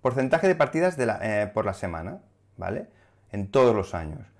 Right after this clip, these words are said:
Pues aquí se puede ver que cuando más juego es el sábado, ¿vale? Que sale aquí,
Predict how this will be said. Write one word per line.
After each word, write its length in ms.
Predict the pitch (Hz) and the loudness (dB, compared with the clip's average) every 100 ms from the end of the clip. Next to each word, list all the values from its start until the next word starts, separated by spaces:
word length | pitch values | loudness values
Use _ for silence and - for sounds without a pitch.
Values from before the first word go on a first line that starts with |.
| _ _ _ | _ _ _
Pues 200 | - 101 | -2 -2
aquí 160 | 107 113 | -2 -4
se 140 | 120 | -2
puede 280 | 127 139 143 | 0 4 6
ver 280 | 165 185 185 | 6 6 4
que 260 | 131 143 156 | 0 0 0
cuando 220 | 98 90 | -4 -2
más 160 | 95 | -4
juego 260 | 98 123 143 | -2 0 0
es 100 | 123 | -2
el 160 | 92 80 | -6 -6
sábado, 440 | - 78 80 - _ _ _ _ _ _ - | -8 -8 -10 -16 _ _ _ _ _ _ -12
¿vale? 260 | 87 127 | -8 -6
Que 100 | 120 | -8
sale 280 | - 98 95 | -2 0 0
aquí, 460 | - - 123 214 | -2 -6 -6 -8